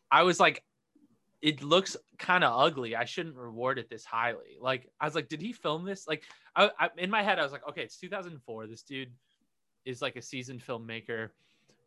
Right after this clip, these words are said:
lot of people, like, started switching to digital at the time. Like, did he switch to, like, some shitty, like, digital camera that he didn't know what he was doing? But then,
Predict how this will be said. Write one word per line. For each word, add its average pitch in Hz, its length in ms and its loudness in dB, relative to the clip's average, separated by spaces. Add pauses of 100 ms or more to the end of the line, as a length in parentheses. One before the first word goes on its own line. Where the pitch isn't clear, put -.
(120)
lot 143 160 8
of 165 60 -2
people, 175 240 -2
like, 139 160 4
started 131 260 0
switching 135 360 -6
to 113 60 -6
digital 117 460 -6
at 104 120 -14
the - 60 -20
time. 110 340 -8
Like, 110 180 -8
did 139 120 -6
he 202 140 -4
switch 160 400 -2
to, 214 100 -6
like, 165 160 0
some 135 220 -4
shitty, 143 460 -4
like, 120 200 0 (680)
digital 135 540 0 (120)
camera 139 420 0
that 131 120 -2
he 131 80 -12
didn't 131 200 -4
know 127 120 -6
what 131 80 -4
he 120 80 -6
was 110 120 -14
doing? 135 420 -6 (340)
But 165 100 -4
then, 220 200 2